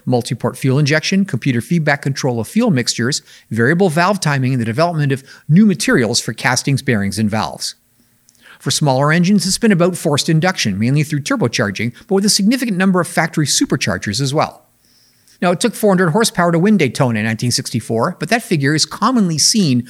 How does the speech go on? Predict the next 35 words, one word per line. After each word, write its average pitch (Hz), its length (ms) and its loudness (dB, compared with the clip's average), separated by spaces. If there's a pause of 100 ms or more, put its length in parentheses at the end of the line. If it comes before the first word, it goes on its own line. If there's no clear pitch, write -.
(140)
under 170 140 0
the 160 80 2
hoods 151 240 2
of 135 100 0
S 185 220 0
U 160 140 -2
Vs 170 260 2
driving 135 280 -2
the 139 100 -2
kids 185 240 -2
to 165 100 -4
school 247 280 0
on 107 100 0
Monday 104 200 0
morning. 101 360 -8 (420)
And 190 100 2
it's 160 140 -2
not 233 100 4
only 202 160 4
incredible 156 480 2
that - 80 -6
this 151 200 0
kind 156 200 2
of 117 120 -4
power 156 280 2
output 139 380 -2
is 127 140 -4
now 110 160 -2
common, 247 500 -2 (240)
but 165 120 -4
that 180 60 0
it's 180 120 -2
actually 202 360 2
mass 180 360 4
producible. 156 720 0